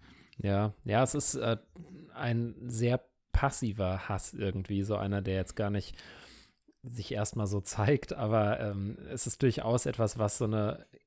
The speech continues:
elendlange Kausalitätskette an negativen Situationen mit sich bringt, weil du, äh, ja, in so eine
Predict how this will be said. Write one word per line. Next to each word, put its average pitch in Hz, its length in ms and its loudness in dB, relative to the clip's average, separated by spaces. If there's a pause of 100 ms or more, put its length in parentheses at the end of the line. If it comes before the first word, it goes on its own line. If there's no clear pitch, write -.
elendlange 120 920 4 (560)
Kausalitätskette 117 1400 2
an 104 300 0
negativen 110 640 0
Situationen 110 720 0
mit 90 120 0
sich - 240 -2
bringt, 92 340 -2
weil 98 140 2
du, 101 260 2 (560)
äh, 101 380 4 (460)
ja, 110 220 0
in 120 180 -2
so 107 100 2
eine 104 400 4